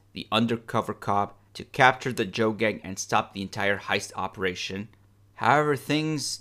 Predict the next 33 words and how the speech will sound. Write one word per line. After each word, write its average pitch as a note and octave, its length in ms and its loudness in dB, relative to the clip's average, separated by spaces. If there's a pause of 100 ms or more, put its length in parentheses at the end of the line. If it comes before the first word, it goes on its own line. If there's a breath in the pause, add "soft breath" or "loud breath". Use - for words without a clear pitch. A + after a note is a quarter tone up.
did A2+ 160 -2
not B2 260 2
go A2+ 380 0
his G#2 260 -10
way. - 220 -16 (400 soft breath)
Things E3+ 340 0
went B2+ 260 0
out B2 180 2
of A#2 100 2
hand A2+ 400 0
during A2 240 -2
the G#2 140 -2
operation, G2+ 680 -2
with G2 160 -6
the F#2+ 60 -8
shootings A2+ 560 -2
happening, G#2 420 -2
especially D3+ 640 -2
when A#2 180 0
he A#2+ 160 -4
got A2 300 -6
shot G2+ 320 -2
in G#2+ 80 -6
the - 80 -10
stomach, A#2 460 -2 (100)
losing A2+ 340 0
a F2+ 60 -2
lot G2+ 240 4
of G2 100 -6
blood, G2 320 0 (380 soft breath)
but A2+ 100 -2
he B2 120 4
was B2 180 6